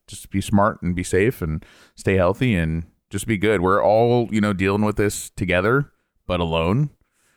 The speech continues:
But, uh, it is a moment in history. And so it's just rough because, you know, the Olympic news was unfortunate. Um, they're gonna have the Olympics maybe next summer as well, too. But, you know, in terms of Terrace House, I guess we can only speculate.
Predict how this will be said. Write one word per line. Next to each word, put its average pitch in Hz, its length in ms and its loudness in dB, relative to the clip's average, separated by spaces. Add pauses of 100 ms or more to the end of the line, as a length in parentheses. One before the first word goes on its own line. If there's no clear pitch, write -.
(280)
But, 82 220 0
uh, 85 380 2
it 85 180 -2
is 101 220 2
a 95 80 2
moment 95 320 0
in 87 60 -4
history. 101 520 -4
And 85 140 -2
so 87 380 2
it's - 140 -2
just - 380 -4 (460)
rough 151 320 0
because, 107 480 2
you 107 80 2
know, 107 240 0
the 92 220 0
Olympic 123 440 0
news 123 540 0
was 113 200 0
unfortunate. 120 640 -2 (840)
Um, 90 480 2
they're 92 180 2
gonna 101 200 0
have 101 200 0
the 98 80 0
Olympics 92 360 -2
maybe 95 220 2
next - 440 -4 (100)
summer 123 400 0
as 113 140 -2
well, 110 160 2
too. 135 400 2 (760)
But, 110 240 0
you 117 80 2
know, 113 140 0
in 107 80 0
terms 135 240 0
of 95 40 0
Terrace 143 320 2
House, 95 200 0
I 107 40 -2
guess 110 160 0
we 120 60 -2
can 104 140 2
only 101 140 0
speculate. 98 680 -2